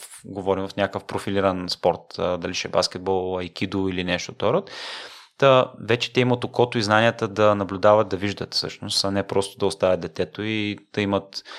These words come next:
То не е лошо да имаш доверие на треньора, но все пак, а, е добре все пак да, да знаеш този треньор дали, а, всъщност се опитва да подобри, знае как да подобри уменията на детето или по-скоро е малко анимация и забавление.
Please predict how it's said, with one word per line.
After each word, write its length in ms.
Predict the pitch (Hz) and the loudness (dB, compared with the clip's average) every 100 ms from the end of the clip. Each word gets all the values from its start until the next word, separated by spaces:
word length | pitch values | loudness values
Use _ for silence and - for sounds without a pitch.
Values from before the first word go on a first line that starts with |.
| - | -4
То 120 | - | 0
не 120 | 104 113 | 2 4
е 40 | |
лошо 320 | 127 139 - | 6 4 2
да 100 | 123 | 0
имаш 180 | 123 120 | 0 0
доверие 340 | 113 110 110 | 2 4 4
на 120 | 107 101 | 2 0
треньора, 480 | 98 92 90 143 180 - - - - - _ | -2 0 4 2 0 -12 -18 -20 -20 -20 _
но 80 | 127 | -4
все 240 | 127 151 - | 2 2 6
пак, 420 | 123 127 - - | 6 4 -6 -4
а, 440 | 143 147 147 - | 0 2 4 2
е 100 | - | 0
добре 320 | 120 107 110 113 | -2 0 2 2
все 240 | - - | 0 -2
пак 140 | 117 | -2
да, 340 | 117 123 123 123 - _ | 2 2 2 -2 -12 _
да 120 | 123 113 | -8 -2
знаеш 340 | 117 113 110 | 2 2 0
този 240 | - 107 | 2 0
треньор 340 | - 95 104 104 | 0 -2 0 0
дали, 800 | 101 98 104 107 110 107 101 98 | 0 0 0 0 0 0 0 -2
а, 280 | 98 98 92 | -2 0 -2
всъщност 320 | - 101 - | -4 -8 -6
се 80 | 104 | -6
опитва 320 | - - 110 | -6 -8 -2
да 180 | 101 98 | -2 -2
подобри, 560 | 98 92 82 104 107 95 | -6 -6 -2 0 0 2
знае 300 | 98 104 107 | 4 4 4
как 160 | 101 | 0
да 140 | 92 - | 0 -6
подобри 640 | 98 85 98 98 95 92 - - - - | -8 -2 0 0 -2 -6 -16 -20 -18 -6
уменията 440 | 101 98 95 90 | -2 2 2 0
на 140 | 92 87 | -4 -6
детето 460 | 87 - 98 - | -2 2 2 2
или 220 | 151 143 - | 0 0 4
по-скоро 500 | 131 - 131 131 131 | 4 4 6 8 8
е 60 | |
малко 960 | 123 120 120 - 123 120 120 120 120 120 | 6 6 4 2 4 6 6 6 6 6
анимация 720 | 113 110 101 - 95 104 107 | 4 4 2 2 2 2 2
и 60 | 101 | -2
забавление. 640 | 98 95 95 92 82 - | -2 -2 -2 -2 -4 -10